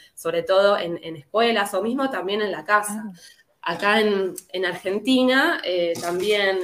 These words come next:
Speaker 1: eh, está también, hay otro, se llama Cíclique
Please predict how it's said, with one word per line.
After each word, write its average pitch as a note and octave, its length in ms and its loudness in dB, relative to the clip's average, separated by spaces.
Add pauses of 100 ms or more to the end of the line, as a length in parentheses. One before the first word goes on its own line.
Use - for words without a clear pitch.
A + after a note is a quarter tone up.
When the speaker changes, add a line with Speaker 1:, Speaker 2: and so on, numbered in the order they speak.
Speaker 1:
eh, E3+ 460 -6
está E3+ 240 -18
también, F3+ 340 -4
hay F3 180 -2
otro, B3 580 -2 (400)
se E3 100 -10
llama F3+ 340 -4
Cíclique A#3 920 -2